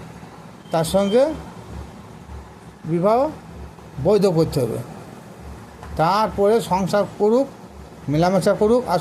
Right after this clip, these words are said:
সন্তান জন্ম দেক, যাই করুক, সেটা সমাজে স্বীকৃতি পাবে। তদ্রূপ ইমান না এনে যারা সালাত বা নামাজ আদায় করছেন, তাদের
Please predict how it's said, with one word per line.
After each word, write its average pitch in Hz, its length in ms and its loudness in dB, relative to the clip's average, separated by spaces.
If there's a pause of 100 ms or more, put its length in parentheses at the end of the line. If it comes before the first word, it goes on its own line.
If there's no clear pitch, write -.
সন্তান 175 300 2 (100)
জন্ম 196 180 4 (140)
দেক, 247 120 4 (140)
যাই 165 220 4
করুক, 143 260 0
সেটা 175 180 2 (120)
সমাজে 170 340 0
স্বীকৃতি 226 360 0
পাবে। 113 200 0 (1040)
তদ্রূপ 233 500 4 (1080)
ইমান 233 380 4 (800)
না 208 100 4 (140)
এনে 226 240 4 (1000)
যারা 190 180 4 (100)
সালাত 214 340 4
বা 220 60 4 (120)
নামাজ 202 220 2 (480)
আদায় 196 280 4
করছেন, 214 400 2 (1200)
তাদের 196 280 4